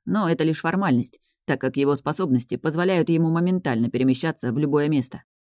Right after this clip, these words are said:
Поэтому он вернулся в лес и пытается вылечить погубленную землю. Впрочем, я не общался с ним уже около трех месяцев".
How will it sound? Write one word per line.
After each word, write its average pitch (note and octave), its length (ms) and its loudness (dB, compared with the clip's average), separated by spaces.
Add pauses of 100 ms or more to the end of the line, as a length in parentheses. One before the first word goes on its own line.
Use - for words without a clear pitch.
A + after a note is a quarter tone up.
(240)
Поэтому D#3+ 360 0
он D#3+ 120 2
вернулся D#3+ 400 2
в E3 40 -2
лес F3 380 -2
и C#3 100 -4
пытается E3 380 -4
вылечить D3+ 400 0
погубленную B2+ 540 2
землю. B2 340 0 (420)
Впрочем, D#3 580 2
я G3 220 0
не F#3 100 2
общался E3 360 -2
с - 80 -4
ним B2 140 4
уже C3+ 160 2
около C3 260 0
трех C#3 260 0
месяцев". C#3 480 -2